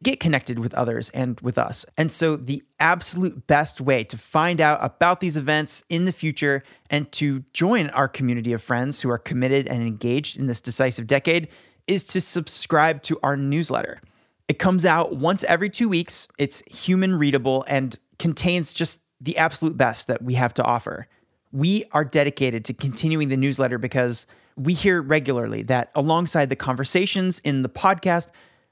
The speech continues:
our newsletter has been essential to those working in all aspects of climate action, business, government, and civil society. We do our best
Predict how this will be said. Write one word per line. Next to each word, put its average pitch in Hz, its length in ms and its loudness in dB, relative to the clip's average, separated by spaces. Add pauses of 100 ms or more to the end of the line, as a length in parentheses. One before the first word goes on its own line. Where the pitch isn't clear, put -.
(140)
our 160 340 4
newsletter 175 480 2
has 135 200 0
been 147 260 -2
essential 175 600 0
to 131 120 -8
those 131 300 0
working 143 300 -4
in 135 220 -2 (140)
all 139 540 2
aspects 135 520 -2
of - 200 -8
climate 151 380 -2
action, 107 500 -6 (360)
business, 147 500 -2 (360)
government, 131 440 -2
and 123 280 -4
civil 120 280 -4
society. 120 640 -4 (500)
We 165 80 2
do 147 140 4
our 139 120 4
best 139 500 0